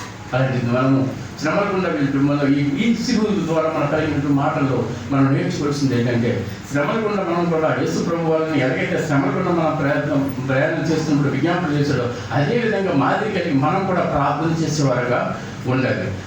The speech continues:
తర్వాత ఇతరులను, మనకు, మనకి బాధించినటువంటి ఇతరులను కూడా మనము వారిని క్షమించి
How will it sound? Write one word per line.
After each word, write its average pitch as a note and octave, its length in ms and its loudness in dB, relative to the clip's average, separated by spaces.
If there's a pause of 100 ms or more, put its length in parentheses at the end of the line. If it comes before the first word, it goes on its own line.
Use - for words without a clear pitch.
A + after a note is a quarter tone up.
తర్వాత D3+ 380 -2
ఇతరులను, A#3+ 520 0
మనకు, E3 360 2
మనకి F3 220 0
బాధించినటువంటి G3 880 0
ఇతరులను A#3 420 2
కూడా D#3+ 460 0 (100)
మనము F#3 460 0
వారిని D#3+ 380 0
క్షమించి - 760 2